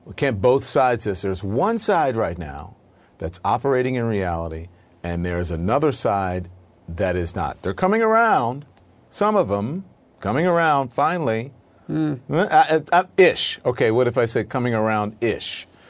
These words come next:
Speaker 1: Some of them.
Speaker 2: Ish in a pandemic is not the best
Speaker 1: It's
Speaker 2: rate
Speaker 1: not the best
Speaker 2: of
Speaker 1: rate.
Speaker 2: coming around.
Speaker 1: You're right on.
Speaker 2: I mean, you're holding up relief money because of corporate liability.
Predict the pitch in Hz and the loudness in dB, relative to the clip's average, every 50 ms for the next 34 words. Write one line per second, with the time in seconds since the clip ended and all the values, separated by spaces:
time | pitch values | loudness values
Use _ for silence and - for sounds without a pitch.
0 | - - _ _ - - - - 147 131 123 107 82 82 82 76 78 - 185 208 | -20 -20 _ _ -8 -2 2 2 4 4 2 0 -2 -4 -6 -6 0 4 4 6
1 | 208 208 - 190 165 160 - - 170 165 160 151 160 160 151 139 120 - 135 123 | 6 4 4 2 2 2 0 2 2 2 2 4 2 2 2 0 -2 -2 -2 -2
2 | 113 143 143 139 - 139 110 139 131 - - 139 131 127 90 90 - 104 92 101 | 0 0 -2 -2 -2 -2 0 0 0 0 0 0 0 0 0 0 -2 -2 -2 0
3 | 101 95 143 120 90 80 147 143 139 135 135 135 131 127 117 92 80 78 87 87 | 0 0 -2 -2 0 2 2 2 2 0 0 0 0 0 0 -2 -2 -2 -2 -2
4 | 92 98 101 92 87 80 80 - - - - - - - - 131 139 143 147 170 | -2 -2 -2 -2 -4 -6 -8 -12 -14 -16 -16 -18 -14 -8 -4 0 2 2 4 6
5 | 180 147 170 180 185 170 170 170 170 170 143 151 139 139 151 170 175 - - 180 | 6 6 6 6 6 6 6 4 4 4 2 2 2 4 4 2 2 2 2 2
6 | 165 170 170 175 170 170 156 - - 151 131 156 143 123 135 - - 151 170 170 | 2 4 4 2 0 -2 -6 -4 -4 -2 0 0 0 0 0 0 2 2 2 4
7 | 175 175 151 156 160 160 156 147 117 143 156 165 180 185 196 190 | 2 0 2 4 4 4 4 4 4 4 4 4 4 2 0 -2